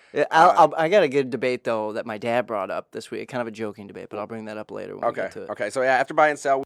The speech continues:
Speaker 2: we have a great interview with Kingsley's Aiden Mullen and Tyler Intezone coming in to join us after defeating Traverse City Saint Francis twenty-six to seven last week. The Stags are now four and oh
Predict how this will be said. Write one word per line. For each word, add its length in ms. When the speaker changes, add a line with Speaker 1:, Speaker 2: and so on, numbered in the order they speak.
Speaker 2:
we 80
have 60
a 40
great 220
interview 400
with 180
Kingsley's 380
Aiden 220
Mullen 300
and 160
Tyler 320
Intezone 460
coming 220
in 80
to 60
join 260
us 120
after 340
defeating 500
Traverse 340
City 140
Saint 240
Francis 320
twenty-six 560
to 100
seven 320
last 300
week. 220
The 60
Stags 340
are 60
now 180
four 460
and 80
oh 240